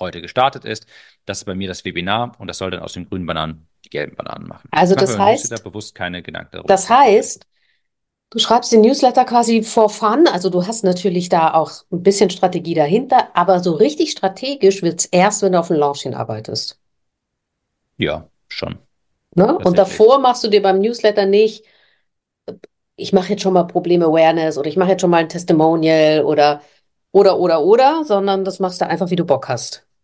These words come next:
Speaker 1: Ja, also es bleibt in meinem Newsletter schon im-, immer so relevant.
Speaker 2: Mhm.
Speaker 1: Stichwort wiederholte Wahrheiten. Ich schreibe in der Regel immer über eine der zehn wiederholten Wahrheiten bei mir,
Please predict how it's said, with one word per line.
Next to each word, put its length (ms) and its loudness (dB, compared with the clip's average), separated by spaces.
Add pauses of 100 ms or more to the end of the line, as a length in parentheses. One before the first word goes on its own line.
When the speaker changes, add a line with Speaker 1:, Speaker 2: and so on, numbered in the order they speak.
(760)
Speaker 1:
Ja, 140 -2
also 100 -2
es 120 -8
bleibt 240 -2
in 60 -8
meinem 200 -6
Newsletter 300 -10
schon 240 -6
im-, 440 -14
immer 220 0
so 100 -12
relevant. 580 -4 (520)
Speaker 2:
Mhm. 240 0
Speaker 1:
Stichwort 420 -4
wiederholte 400 -6
Wahrheiten. 720 -2
Ich 80 -20
schreibe 220 -4
in 60 -12
der 100 -8
Regel 180 -12
immer 260 -6
über 300 -6
eine 240 -4
der 320 -6 (160)
zehn 280 -8
wiederholten 420 -10
Wahrheiten 460 -2
bei 120 -4
mir, 260 -8